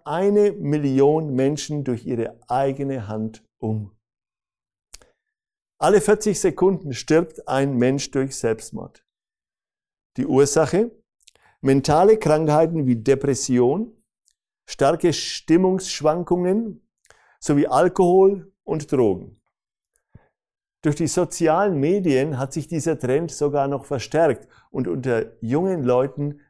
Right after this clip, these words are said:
ist Selbstmord die Todesursache Nummer eins mittlerweile. Daher sagt die Bibel, wir benötigen einen Neuanfang. Wir müssen eine neue Kreatur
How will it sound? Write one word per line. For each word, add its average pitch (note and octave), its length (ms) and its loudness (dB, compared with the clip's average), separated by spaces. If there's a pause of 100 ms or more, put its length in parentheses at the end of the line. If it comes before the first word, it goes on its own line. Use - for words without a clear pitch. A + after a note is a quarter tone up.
(140)
ist - 520 -14
Selbstmord C3 800 -4 (300)
die G#2 340 -6
Todesursache B2+ 920 -4 (300)
Nummer A2 380 -4
eins G#2 520 -10 (180)
mittlerweile. F#2+ 640 -4 (2250)
Daher D#3+ 280 2
sagt E3 380 0
die C#3 120 2
Bibel, F3+ 480 2 (720)
wir B2 140 0
benötigen D#3+ 680 -2
einen B2 440 -4
Neuanfang. A#2+ 720 -8 (540)
Wir G#2+ 120 -2
müssen D#3 440 -4
eine A#2 420 -4 (140)
neue C#3+ 540 0
Kreatur A#2 960 -6